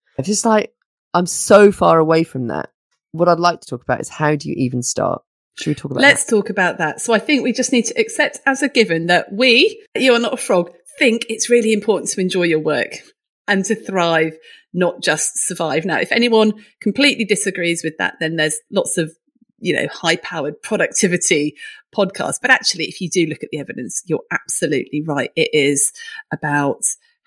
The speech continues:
Speaker 2: happiness and meaning, which makes us actually productive and successful, not about noses to the grindstone. So let's talk about how you even start when you're overwhelmed. Now, when I've been talking to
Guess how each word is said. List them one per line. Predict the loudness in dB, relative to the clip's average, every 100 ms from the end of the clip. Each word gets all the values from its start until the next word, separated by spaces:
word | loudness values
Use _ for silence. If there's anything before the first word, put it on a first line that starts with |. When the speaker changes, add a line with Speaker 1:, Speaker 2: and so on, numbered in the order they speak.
| -4
Speaker 2:
happiness | -4 -2 0 0 0 0
and | 2 4
meaning, | 4 0 -2 -6
which | -6 -4
makes | -2 -2 -4 -8
us | -8
actually | -6 -4 -2 -2 -4 _ -6
productive | -2 -2 -2 -2 -2 -2
and | 0 0
successful, | -2 -2 -2 -2 -2
not | 0 0 -2
about | -2 0 0 -4 -10 _ -20 _ _ -6
noses | 0 4 4 2 0 -2
to | -8 -6
the | -4
grindstone. | -2 -2 0 -2 -2 -2 -2 -4
So | 0 0 0 -8 -2
let's | 0 0 0
talk | -4 -2
about | 0 0
how | -2 -4 0
you | 0 2
even | 2 2
start | -2 -2 -2 -2
when | -2 -2 0
you're | -2 -2
overwhelmed. | -2 -4 -2 -2 -2 -2
Now, | 2 2 0 -8 _ _ _ _ _
when | -4 0 2
I've |
been | 2
talking | 2 2 2 0
to | 2 2 4 2